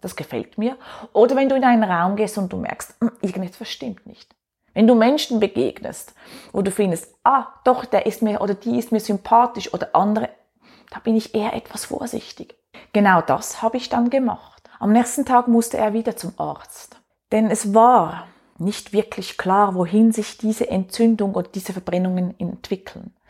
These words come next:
Es war ganz wichtig, dass man am anderen Tag wieder schaute, weil man nicht sagen konnte, was passiert. Es stand alles offen. Und als der Arzt dann einen Tag danach die Füße ansah und feststellte, dass sich schon eine ganz leichte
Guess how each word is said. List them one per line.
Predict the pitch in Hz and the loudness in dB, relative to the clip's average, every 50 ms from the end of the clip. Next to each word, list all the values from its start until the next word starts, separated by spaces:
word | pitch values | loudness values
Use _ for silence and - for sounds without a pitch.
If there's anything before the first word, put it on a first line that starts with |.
| - - - - - | -20 -20 -18 -12 -8
Es | - 208 240 | -8 -2 4
war | 226 214 214 | 4 4 6
ganz | 226 233 233 233 - - | 6 4 4 2 0 0
wichtig, | 254 254 247 - 233 233 | -4 -4 -4 -4 -6 -6
dass | 214 202 | -4 -2
man | - 202 196 | -2 -2 -2
am | - - | 0 2
anderen | 180 208 214 226 214 - | 2 2 2 0 -2 -4
Tag | 214 202 190 | -6 -8 -8
wieder | 190 190 190 190 | -8 -8 -8 -8
schaute, | - - 202 185 185 185 180 180 - 160 143 147 - _ - - - - - - | -6 -4 -2 -2 -2 -2 -4 -6 -8 -8 -8 -8 -10 _ -20 -20 -20 -20 -10 0
weil | - 202 202 190 - - | 2 4 4 4 2 2
man | 214 220 214 | 2 4 4
nicht | 226 226 - - - | 4 2 2 -2 0
sagen | 240 214 214 226 233 233 226 - | 2 4 4 4 2 0 -2 -2
konnte, | - 226 208 196 208 - - 202 - - | -2 0 0 0 0 -2 -2 -4 -2 -2
was | 180 196 190 185 - | -4 -4 -4 -4 -6
passiert. | - - 196 180 - - 202 180 - - - _ _ - _ _ _ _ _ _ _ _ - - | -10 -12 -12 -10 -10 -8 -8 -6 -8 -8 -10 _ _ -20 _ _ _ _ _ _ _ _ -4 -4
Es | 185 - - - | -4 -4 -2 0
stand | - 226 220 214 214 - - | 2 2 2 2 0 2 2
alles | 202 220 240 233 233 - - _ _ _ _ _ _ _ _ _ | 2 4 2 0 -2 -4 -14 _ _ _ _ _ _ _ _ _
offen. | - 254 247 - - - 180 170 - _ _ _ | 2 2 2 2 -10 -8 -8 -8 -8 _ _ _
Und | - - 160 | -10 -6 -4
als | 143 180 180 - | -4 -4 -4 -4
der | - - - | -6 -2 0
Arzt | 143 170 220 285 302 302 - - | 2 2 2 0 -2 -6 -6 -4
dann | - 240 247 247 254 254 - | 0 0 0 0 0 -4 -10
einen | - - 139 139 - | -12 -10 -10 -10 -12
Tag | - - 143 160 208 220 - - | -10 -8 -6 -6 -6 -8 -6 -4
danach | 247 226 208 180 175 185 208 208 - | -2 -2 -2 -2 -2 -4 -6 -8 -12
die | - - - | -16 -16 -16
Füße | - - 185 196 - - - - | -12 -8 -8 -8 -8 -8 -10 -8
ansah | - 190 190 196 - - 202 202 208 208 - _ _ _ _ _ _ - - - - - - - | -6 -6 -6 -6 -6 -6 -8 -8 -8 -10 -14 _ _ _ _ _ _ -20 -20 -18 -16 -16 -10 0
und | - 190 185 | 2 2 4
feststellte, | - 202 220 233 - - - 247 226 226 226 | 6 6 6 4 4 0 2 4 4 4 4
dass | - 185 - - | 0 -4 -8 -6
sich | 156 - | -6 -4
schon | - 180 185 - | -2 -2 -2 -2
eine | - 160 156 151 | -4 -4 -6 -4
ganz | 151 - 190 214 226 - - | -2 0 2 2 2 2 2
leichte | 190 180 175 190 202 - - - - 220 208 | 0 2 2 2 0 0 -2 2 2 2 2